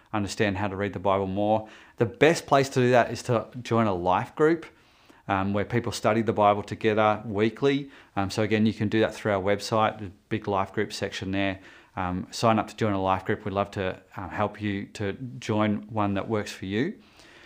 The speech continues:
Um, but to finish today, I wanna come back to Thomas's response to Jesus, where when he realizes that Jesus really is risen, he says, "My Lord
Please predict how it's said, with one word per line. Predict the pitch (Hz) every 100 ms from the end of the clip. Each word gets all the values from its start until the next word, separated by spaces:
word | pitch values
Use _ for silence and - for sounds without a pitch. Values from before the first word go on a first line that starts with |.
| - - _ _ -
Um, | 127 120
but | 156
to | 160
finish | - 185 233 240
today, | 180 113 95 110
I | 139
wanna | 180 180
come | 202 165
back | 160 - -
to | -
Thomas's | - 143 143 135 147 135
response | 135 - 107 98 -
to | 113
Jesus, | 143 160 101 - - - - _ _ _ _ _ _ _ _ _ _
where | 120 123
when | 131
he | 135
realizes | 120 135 170 165 160 143 131
that | 131
Jesus | 123 120 120 98
really | 98 123 143 143
is | 147 123
risen, | 101 90 - 90 107 _ _ - _ _ _ _ _ _ _ _ _ _ -
he | 120
says, | 117 120 110 107 -
"My | 110 107
Lord | 104 101 113 120 117 117